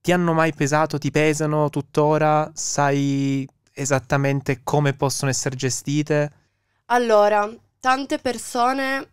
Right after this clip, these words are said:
Speaker 2: parlo per quelli che hanno frequentato la mia edizione, è stato il fattore più problematico usciti da lì.
Speaker 1: Mm.
Speaker 2: E infatti, mm, il,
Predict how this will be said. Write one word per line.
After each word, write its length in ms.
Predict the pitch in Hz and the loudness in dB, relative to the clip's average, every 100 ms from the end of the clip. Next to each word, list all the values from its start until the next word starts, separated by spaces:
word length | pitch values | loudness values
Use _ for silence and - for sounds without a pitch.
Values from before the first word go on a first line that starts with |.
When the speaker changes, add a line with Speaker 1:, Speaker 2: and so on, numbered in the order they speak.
| - | -10
Speaker 2:
parlo 360 | 214 202 208 | -8 -4 -4
per 340 | 196 202 190 202 | -2 -4 -4 -6
quelli 240 | 208 208 | -6 -6
che 100 | 208 | -6
hanno 300 | 202 208 196 | -8 -6 -8
frequentato 520 | 190 208 208 196 208 196 | -10 -12 -10 -10 -10 -8
la 80 | 196 | -6
mia 180 | 214 | -4
edizione, 1040 | 208 190 - - 202 208 220 240 247 - _ | -6 -8 -16 -10 -4 -4 -4 -6 -8 -14 _
è 100 | - | -14
stato 480 | 196 - 202 196 196 | -8 -4 -4 -4 -6
il 120 | 208 | -6
fattore 400 | 196 208 - 208 | -8 -8 -4 -4
più 160 | 202 202 | -4 -8
problematico 720 | 190 190 196 190 190 190 185 | -8 -6 -4 -4 -6 -8 -12
usciti 360 | 190 - 165 202 | -12 -14 -14 -8
da 120 | 185 | -6
lì. 260 | 180 175 196 | -4 -4 -6
Speaker 1:
Mm. 300 | 262 - 131 - _ _ _ _ _ | -8 -12 -14 -14 _ _ _ _ _
Speaker 2:
E 80 | 220 | -4
infatti, 1040 | 220 233 214 208 - 226 220 226 226 208 - _ _ _ _ _ _ _ _ | -4 0 0 -2 -12 -10 -6 -4 -6 -10 -18 _ _ _ _ _ _ _ _
mm, 200 | 98 92 95 | -20 -20 -10
il, 260 | 202 190 | -8 -6